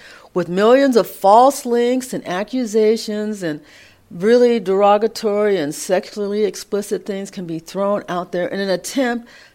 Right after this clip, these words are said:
to destroy your credibility. Would they do that? <laughs> Yeah, they would. Well, guess what? You have a choice to show the online community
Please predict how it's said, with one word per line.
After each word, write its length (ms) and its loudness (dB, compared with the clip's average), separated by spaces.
to 160 -8
destroy 640 0
your 420 -4
credibility. 800 -8
Would 160 -6
they 120 0
do 240 2
that? 960 -2
<laughs> 100 -20
Yeah, 280 -6
they 220 -4
would. 420 -4
Well, 140 4
guess 360 2
what? 440 -4
You 200 4
have 200 2
a 80 4
choice 500 0
to 80 -6
show 380 0
the 160 -6
online 440 0
community 640 -4